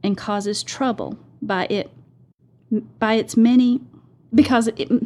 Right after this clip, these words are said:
by it many become defiled. Sorry about that. Um,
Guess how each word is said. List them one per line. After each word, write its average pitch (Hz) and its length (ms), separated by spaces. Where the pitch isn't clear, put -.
by 254 380
it 262 260
many 233 440
become 208 380
defiled. 160 600
Sorry 190 240
about 85 160
that. - 160
Um, 202 420